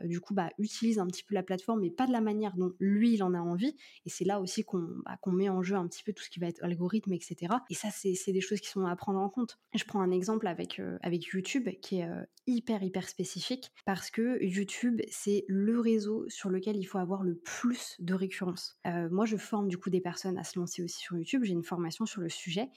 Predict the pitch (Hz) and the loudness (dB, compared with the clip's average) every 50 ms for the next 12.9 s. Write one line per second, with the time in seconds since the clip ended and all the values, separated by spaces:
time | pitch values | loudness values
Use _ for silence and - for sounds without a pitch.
0 | _ - 214 226 240 208 190 175 190 180 208 190 196 208 233 240 214 185 - 190 | _ 4 6 6 6 4 2 -2 0 2 4 4 4 4 4 4 2 2 0 0
1 | 180 175 170 170 - 233 214 185 165 170 - 185 - - - - 214 220 208 185 | 0 0 0 0 0 0 0 0 0 -2 -4 -8 -6 -4 0 2 2 4 4 4
2 | 185 180 180 180 185 196 226 240 - - - - 180 175 - - - 214 196 175 | 4 4 4 4 4 2 2 0 -2 -6 -8 -6 -6 -6 -4 0 0 0 2 2
3 | 180 185 - - 180 190 214 240 247 240 233 214 202 202 220 220 214 196 - - | 0 0 2 4 6 8 10 12 12 12 10 8 6 6 4 4 2 0 2 4
4 | 233 247 240 226 208 208 180 202 208 214 - 202 180 - - - - - - - | 6 6 8 6 4 2 0 2 0 0 -2 -2 -4 -4 -8 -10 -10 -8 0 2
5 | 226 214 208 208 220 208 196 - - - 196 - - - - - - - - _ | 2 4 4 4 2 0 -2 -4 -6 -6 -6 -6 -2 -2 -2 -4 -4 -10 -20 _
6 | - - - - - - - _ - 247 254 233 247 240 233 220 202 185 190 190 | -20 -20 -20 -20 -20 -20 -16 _ 4 4 4 6 4 2 2 2 2 2 0 -2
7 | - 220 220 - - 185 180 180 - 190 180 180 180 180 - - - 208 208 180 | 0 0 0 0 0 -2 -2 0 0 0 2 2 0 -2 -2 2 4 4 4 2
8 | 170 - 175 165 165 170 - 175 170 165 170 160 160 156 156 170 180 196 208 208 | -2 -6 -8 -8 -8 -6 -4 -4 -2 -2 -2 -4 -4 -4 0 2 4 4 6 6
9 | 208 190 180 - - - 156 156 - 170 170 - - - 226 220 - - 175 - | 4 4 0 -4 -8 -12 -12 -10 -8 -6 -8 -6 -4 -2 -2 -2 -2 -2 -10 -8
10 | - 175 - 175 170 220 - - - 170 170 165 160 - - 208 196 - - - | -8 -4 -4 -2 0 0 -2 -2 -4 -4 -2 -2 -4 0 0 0 0 0 -4 -2
11 | - 240 247 240 - - - - 185 - _ - - 185 - - 226 - - - | 0 0 0 0 -2 -4 -6 -8 -8 -10 _ -6 -6 -6 -4 -6 -8 -8 -2 0
12 | 202 190 185 190 202 190 - - 208 - - 185 175 170 180 165 - - | 0 2 2 2 0 -2 -2 -4 -4 -2 -2 -2 -2 0 -2 -4 -6 -12